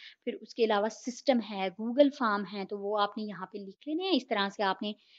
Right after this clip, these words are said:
ये जो है ब्लॉक्स वगैरह बना लेने हैं। और मैं आपको ये भी बताऊंगी कि ये ब्लॉक्स आपको कहाँ से, ये डायग्राम आप कैसे ड्रा करेंगे and all that, ठीक है। और अगर आप मेरी, अ, डिजाइन डॉक्यूमेंट की सीएस सिक्स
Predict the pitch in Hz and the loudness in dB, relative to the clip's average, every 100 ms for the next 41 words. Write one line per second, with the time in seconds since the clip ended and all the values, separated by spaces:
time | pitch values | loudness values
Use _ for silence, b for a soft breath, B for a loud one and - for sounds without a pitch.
0 | b - 202 202 190 185 190 208 - 214 | b -10 -4 -2 -2 0 4 4 4 4
1 | 202 196 185 180 190 254 254 220 196 190 | 4 4 0 -2 -2 -2 0 2 0 0
2 | 226 196 202 247 269 220 196 208 202 226 | -4 0 0 0 -4 -8 -10 -12 -10 -6
3 | 202 190 190 196 190 - 202 202 185 196 | -4 -4 -6 -6 -12 -12 -18 -18 -18 -6
4 | 214 208 196 196 190 190 190 190 - - | -4 -2 -2 -2 -2 -2 -4 -6 -6 0
5 | 208 - 220 - 185 185 196 196 190 202 | 0 2 0 0 -6 -8 -10 -10 -4 -4
6 | 185 170 175 180 - 247 254 b b b | -4 -8 -12 -14 -10 -6 -8 b b b
7 | b b - 226 - 240 294 311 254 247 | b b 4 4 6 6 6 6 4 2
8 | 247 214 214 233 - 208 196 196 190 190 | -2 -2 -4 -6 0 4 4 4 0 4
9 | 202 214 262 262 240 240 - 254 - 214 | 4 4 0 -2 -4 -6 -6 -10 -10 -12
10 | 220 240 | -10 -12